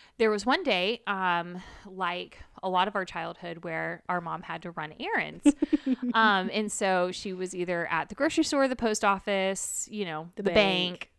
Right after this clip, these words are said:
Speaker 1: one of
Speaker 2: Always
Speaker 1: those
Speaker 2: the bank.
Speaker 1: three. Yeah. In, in looking back, she probably was just spending some alone time.
Speaker 2: Yeah.
Speaker 1: Yeah.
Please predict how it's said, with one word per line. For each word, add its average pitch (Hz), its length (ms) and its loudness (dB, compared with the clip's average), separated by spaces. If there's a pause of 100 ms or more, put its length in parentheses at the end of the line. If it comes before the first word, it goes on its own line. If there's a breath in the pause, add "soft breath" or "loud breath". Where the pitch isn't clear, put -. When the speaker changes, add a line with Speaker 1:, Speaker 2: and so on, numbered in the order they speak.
(320)
Speaker 1:
one 233 340 -2
of 233 140 4
Speaker 2:
Always 208 60 10
Speaker 1:
those 180 160 2
Speaker 2:
the 151 60 -6
bank. 170 100 -4
Speaker 1:
three. 165 340 -2
Yeah. 165 240 0 (760 loud breath)
In, 240 220 4
in 208 320 -4
looking 190 260 -4
back, 170 180 0
she - 140 -6
probably 175 280 -2
was 165 160 -10
just 165 200 -8
spending 160 300 -10
some 165 140 -10
alone 156 320 -10
time. - 440 -12 (360 loud breath)
Speaker 2:
Yeah. 247 100 -16
Speaker 1:
Yeah. 190 200 -2